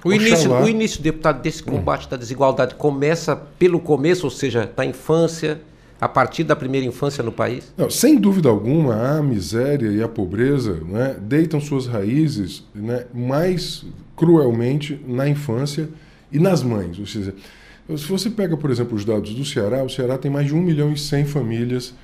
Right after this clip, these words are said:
Speaker 2: no cad único, né, que é o cadastro único das, é, é, é, da, da, dos programas sociais, né? Desse um milhão e cem, novecentas mil são chefiadas por mulheres. Quase setenta por cento destas são mulheres sozinhas, ou seja,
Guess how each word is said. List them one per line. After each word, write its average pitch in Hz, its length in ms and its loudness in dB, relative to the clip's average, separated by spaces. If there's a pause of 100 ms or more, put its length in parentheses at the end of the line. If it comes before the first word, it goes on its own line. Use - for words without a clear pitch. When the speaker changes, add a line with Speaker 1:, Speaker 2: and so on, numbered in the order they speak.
(360)
Speaker 2:
no 139 100 -2
cad 139 320 0
único, 110 340 -2 (140)
né, 143 140 -2
que - 80 -8
é - 20 -6
o 110 40 -6
cadastro 131 680 -2
único 127 480 -2
das, 117 440 -4 (480)
é, 104 580 -4 (160)
é, 95 360 -6 (840)
é, 123 60 -8
da, 98 420 -6
da, 95 200 -12
dos 135 160 -4
programas 135 380 2
sociais, 98 680 -6
né? 120 140 -8 (640)
Desse 262 320 0
um 202 60 4
milhão 120 280 4
e 98 60 -4
cem, 165 280 0
novecentas 165 600 0
mil 175 160 2
são 170 160 -4
chefiadas 151 520 -4
por 160 140 -6
mulheres. 92 640 -4 (380)
Quase 190 480 0
setenta 135 400 -4
por 117 120 -10
cento 110 300 -8
destas 139 540 -6
são 147 120 0
mulheres 143 320 2
sozinhas, 113 400 -4
ou 120 60 -4
seja, 104 340 -2